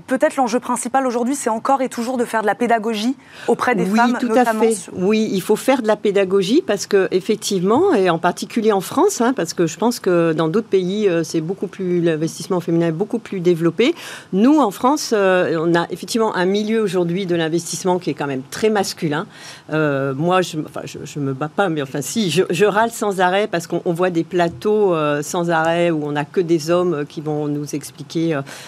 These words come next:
Speaker 2: euh, la finance, et cetera. Je, je trouve que il,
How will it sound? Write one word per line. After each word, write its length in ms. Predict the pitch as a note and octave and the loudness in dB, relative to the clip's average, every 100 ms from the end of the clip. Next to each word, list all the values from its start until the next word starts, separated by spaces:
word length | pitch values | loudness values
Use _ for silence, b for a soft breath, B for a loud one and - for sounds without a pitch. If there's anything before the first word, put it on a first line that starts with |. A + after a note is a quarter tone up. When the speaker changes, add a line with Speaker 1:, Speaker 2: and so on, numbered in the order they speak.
| B | B
Speaker 2:
euh, 180 | D#3 C#3+ | -6 -2
la 120 | C#3+ | 0
finance, 500 | D3 F3+ E3 E3+ E3 | -2 0 0 0 -2
et 40 | D3 | -10
cetera. 520 | - D3 D#3 F3 G#3 F3 | -10 -4 0 2 2 -2
Je, 140 | D#3+ | -8
je 180 | D3+ D#3+ | -8 -8
trouve 300 | D#3 F#3 E3+ | -4 -4 -2
que 180 | F3+ D3+ B B - | -2 -2 B B -6
il, 160 | F#3+ | -6